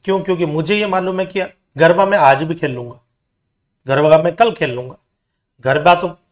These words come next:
कोई ऐसा तो है नहीं कि भाई एक दिन या दो दिन गरबा नहीं खेलोगे तो प्रॉब्लम हो जाएगी, कि समाज के बाहर कर देंगे, "अरे तुम गुजराती खिलाने के लायक नहीं हो, तुम गरबा खेलने नहीं है, इनको जाति बिरादरी से बाहर किया जाता है आज, अच्छा तुम गुजराती नहीं हो",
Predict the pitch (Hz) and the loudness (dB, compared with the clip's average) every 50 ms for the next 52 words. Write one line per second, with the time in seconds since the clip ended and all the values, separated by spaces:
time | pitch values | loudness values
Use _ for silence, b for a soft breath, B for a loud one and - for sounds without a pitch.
0 | _ _ - 175 175 170 147 131 - - 175 - - 160 120 147 170 180 170 160 | _ _ -2 -2 0 0 0 -2 -2 -2 -2 -2 -2 -2 0 0 0 0 0 -2
1 | 147 131 - B B B B B B 175 165 160 151 147 156 151 151 156 170 165 | -4 -6 -10 B B B B B B 0 0 0 0 0 -2 -4 -6 -8 -6 -4
2 | 165 156 143 147 147 147 147 151 139 139 135 139 143 139 139 139 - - 139 135 | -4 -4 -2 -2 -4 -4 -4 -6 -4 -4 -4 -2 -4 -4 -6 -6 -10 -10 -10 -10
3 | 135 139 135 143 135 - 139 135 131 139 139 135 131 131 131 131 123 120 135 131 | -10 -12 -12 -14 -16 -14 -14 -12 -10 -10 -10 -10 -10 -10 -10 -10 -10 -12 -18 -20
4 | - _ _ _ _ _ _ - - - 156 151 147 147 143 - 160 147 127 127 | -20 _ _ _ _ _ _ -14 -10 -8 -4 -2 -2 -2 -2 -4 -4 -2 0 0
5 | 139 135 123 131 127 131 131 131 131 131 139 147 143 139 - - _ _ _ _ | -2 -2 -4 -6 -6 -6 -6 -6 -6 -6 -4 -4 -6 -8 -10 -16 _ _ _ _
6 | _ _ - 143 139 135 131 135 143 143 143 143 131 147 135 135 135 139 135 135 | _ _ -12 -10 -8 -8 -4 -4 -4 -4 -4 -6 -6 -4 -4 -4 -4 -4 -4 -4
7 | 139 131 139 135 - - 139 131 - 147 131 135 131 135 131 131 143 147 135 135 | -2 -4 -4 -4 -6 -12 -16 -14 -12 -8 -6 -4 -4 -4 -6 -6 -8 -12 -12 -12
8 | 131 131 135 139 - B B B B B B 151 135 147 147 139 143 143 - 147 | -12 -14 -14 -16 -18 B B B B B B -8 -6 -4 -2 -2 -2 -4 -4 -4
9 | 143 143 143 131 - 131 - 156 131 123 131 135 127 - 151 139 127 135 131 - | -4 -2 -2 -4 -4 -6 -8 -6 -2 0 0 0 0 0 -2 -2 -2 -2 -4 -6
10 | - 131 131 127 - - - _ _ _ _ _ _ _ - 156 151 - 151 - | -6 -6 -6 -8 -10 -18 -20 _ _ _ _ _ _ _ 2 2 2 0 -2 -8
11 | 156 147 139 135 156 160 156 - 143 135 139 131 127 131 131 131 | -8 -6 -4 0 2 2 2 0 -2 -8 -6 -6 -6 -8 -8 -10